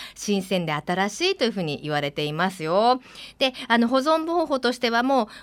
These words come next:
本当にさっき言ったみたいに、一房、ふた、あの、ふた房からもう、果肉を取ってしまって、果実を取ってしまって、あの、ジップロックなどの保存、保存袋に入れて、すぐ食べる場合は冷蔵でいいと思いますけれども、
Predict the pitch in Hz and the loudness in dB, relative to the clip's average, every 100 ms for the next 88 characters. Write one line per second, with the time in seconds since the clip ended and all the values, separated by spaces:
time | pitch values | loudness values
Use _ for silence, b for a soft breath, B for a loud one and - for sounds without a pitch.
0 | B 302 277 277 294 294 190 208 202 196 | B -2 -2 0 0 0 0 2 0 0
1 | 170 160 151 B B - 330 320 - 320 | -2 -2 -6 B B -6 -4 -2 0 -2
2 | - 294 - - 202 196 180 - 277 - | 0 -4 -4 -2 0 2 2 0 2 4
3 | 392 320 220 156 135 113 - _ - 294 | 4 4 2 0 -2 -4 -8 _ 0 2
4 | 320 330 453 539 381 - 175 156 - 220 | 2 -2 0 2 0 0 0 0 0 0
5 | 277 262 240 170 339 285 - 262 262 262 | 0 -2 -2 -2 -2 -2 -4 -2 -4 -2
6 | 320 311 B B B 165 220 262 214 170 | -4 -4 B B B -2 0 2 0 0
7 | - 156 143 139 131 156 185 - - 180 | -2 -6 -4 -4 -4 -4 -4 -6 -6 -2
8 | 175 170 - 175 156 151 202 233 359 - | -2 -4 -6 -6 -6 -2 -4 0 -2 -2
9 | B - 466 539 381 339 294 254 240 233 | B -4 2 4 4 2 2 4 4 4
10 | 220 214 220 214 220 226 185 190 202 220 | 2 2 0 2 2 2 0 0 2 2
11 | 226 202 170 196 | 2 0 0 0